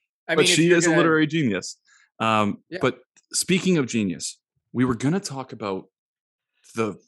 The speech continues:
Speaker 2: the N F L, the craziness that was the divisional round. But we did have a bit of breaking news. So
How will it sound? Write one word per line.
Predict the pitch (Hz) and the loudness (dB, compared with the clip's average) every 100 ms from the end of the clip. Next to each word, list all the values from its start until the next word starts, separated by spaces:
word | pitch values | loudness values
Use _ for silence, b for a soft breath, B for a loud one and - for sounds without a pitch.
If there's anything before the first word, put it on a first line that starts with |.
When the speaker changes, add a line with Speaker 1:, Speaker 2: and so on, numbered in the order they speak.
| _ | _
Speaker 2:
the | - 120 113 | -6 -2 0
N | |
F | 107 - | 0 -4
L, | 92 - _ - | -8 -8 _ -20
the | - | -12
craziness | - - - 143 139 127 110 104 - | -2 0 2 2 0 0 -4 -6 -10
that | 107 | -12
was | 98 95 73 - _ _ _ _ _ | -10 -12 -10 -12 _ _ _ _ _
the | - | -6
divisional | 113 110 107 95 | -2 -2 -4 -6
round. | 87 64 _ _ _ _ _ _ _ _ _ _ - | -10 -16 _ _ _ _ _ _ _ _ _ _ -2
But | 151 143 - | -2 -2 -6
we | 135 | -4
did | 135 156 | 0 0
have | 170 | 0
a | |
bit | 165 151 | 0 -2
of | |
breaking | 131 131 120 101 | -2 -4 -2 -6
news. | 82 - - _ _ _ _ - | -8 -16 -20 _ _ _ _ -10
So | - 123 113 104 | -4 -2 -2 -6